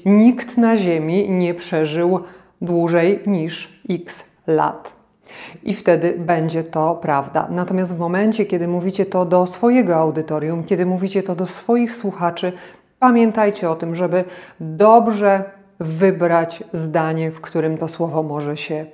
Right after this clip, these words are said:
pojawić. Znacie pewnie też te słowa również ze swojego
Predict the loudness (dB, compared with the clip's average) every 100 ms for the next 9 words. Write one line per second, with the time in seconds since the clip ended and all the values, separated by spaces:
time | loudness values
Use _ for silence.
0 | _ 0 2 0 -4 -12 -18 -20 -20 -20
1 | -10 -4 -2 -2 2 2 2 0 -2 -4
2 | -6 -2 2 2 0 -2 -4 -4 -6 -6
3 | -4 -2 0 0